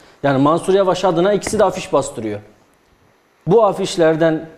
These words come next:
C H P Genel Merkezi tarafından bastırılanlarla Mansur Yavaş'ın ekibi tarafından basma gönderilenler arasında fark var. Şimdi dün Mansur Yavaş çıktı, bir televizyon kanalında açıklamalarda bulundu o da.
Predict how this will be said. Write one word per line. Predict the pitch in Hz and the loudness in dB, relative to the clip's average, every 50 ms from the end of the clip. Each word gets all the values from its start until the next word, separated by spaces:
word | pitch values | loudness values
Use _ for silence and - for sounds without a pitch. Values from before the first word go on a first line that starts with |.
| _ | _
C | - 139 165 | 0 0 2
H | 185 180 | 2 2
P | 190 202 | 0 0
Genel | 180 175 175 190 208 214 | 2 2 2 2 2 2
Merkezi | 202 190 180 175 151 - 160 147 143 135 | 2 0 0 0 0 0 0 -2 -2 -2
tarafından | - 170 165 165 156 160 165 160 151 151 | 0 0 0 2 0 0 0 0 2 2
bastırılanlarla | 160 165 160 - - 185 175 180 185 185 190 190 196 190 175 135 131 156 196 202 - - - - _ _ _ _ _ - | 2 0 0 -2 -4 -2 0 0 0 0 2 2 2 2 2 2 0 0 -2 -2 -6 -12 -20 -20 _ _ _ _ _ 0
Mansur | 135 165 190 208 190 - - 185 160 | 0 2 2 2 0 -2 -2 0 2
Yavaş'ın | 156 175 202 208 202 185 - - 160 147 151 | 2 4 4 4 2 0 -2 -2 -4 -4 -2
ekibi | - 170 - - 202 175 175 - | -2 -4 -2 -2 -2 -2 -2 -2
tarafından | - 160 151 147 139 151 151 143 139 131 120 - - - _ _ _ _ _ | 0 0 0 0 0 -2 -2 -2 -2 -2 -4 -8 -16 -20 _ _ _ _ _
basma | 131 127 160 170 165 165 - 185 180 170 165 151 135 139 139 135 | -4 -2 -2 -2 -2 -4 -4 -2 0 0 0 0 -2 -4 -2 0
gönderilenler | 180 185 190 190 175 170 160 156 151 147 151 147 143 | 2 2 4 4 2 2 2 2 2 0 0 0 0
arasında | 170 180 175 156 - - 185 202 185 | 2 2 2 0 -2 -4 -4 -4 -2
fark | - 156 143 113 - - | -2 -2 -2 -2 -4 -10
var. | 98 98 - - _ _ _ _ _ _ _ _ _ _ | -18 -18 -20 -20 _ _ _ _ _ _ _ _ _ _
Şimdi | - 175 156 151 160 | -4 -2 -2 0 0
dün | 220 220 | 0 0
Mansur | 208 202 196 208 202 - - 185 | 2 2 2 2 0 0 0 2
Yavaş | 202 220 185 165 202 202 - - | 2 2 2 2 -2 -4 -4 -4
çıktı, | - 196 - - - 170 208 214 - - - - _ _ _ _ | -4 -4 -4 -4 -4 -4 -4 -4 -8 -16 -20 -20 _ _ _ _
bir | - 175 156 | 0 0 0
televizyon | - - 196 190 190 180 170 147 160 156 147 | 0 0 2 2 2 2 2 0 -2 -2 0
kanalında | - 208 208 190 165 147 147 165 208 220 | 0 0 0 2 2 0 0 0 0 0
açıklamalarda | 185 - - - 170 165 170 165 165 165 165 160 175 165 | 0 -2 -2 -2 0 2 4 4 4 4 4 4 2 0
bulundu | 135 120 120 110 107 107 | 0 -2 -4 -4 -4 -4
o | 107 92 | -6 -6
da. | 98 | -8